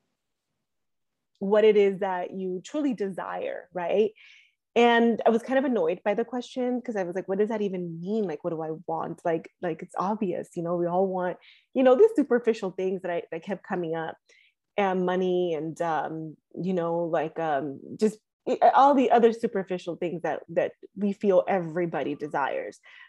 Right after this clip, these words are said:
But, um,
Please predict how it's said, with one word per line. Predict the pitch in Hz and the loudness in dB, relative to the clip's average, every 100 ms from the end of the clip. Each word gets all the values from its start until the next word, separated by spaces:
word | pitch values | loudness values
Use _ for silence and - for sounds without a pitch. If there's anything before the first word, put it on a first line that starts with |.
| _ _ - | _ _ 4
But, | 285 339 202 175 - - - _ _ _ _ _ _ _ _ _ _ - - | 6 8 6 4 0 -10 -20 _ _ _ _ _ _ _ _ _ _ -16 0
um, | 214 202 190 185 | 4 6 6 4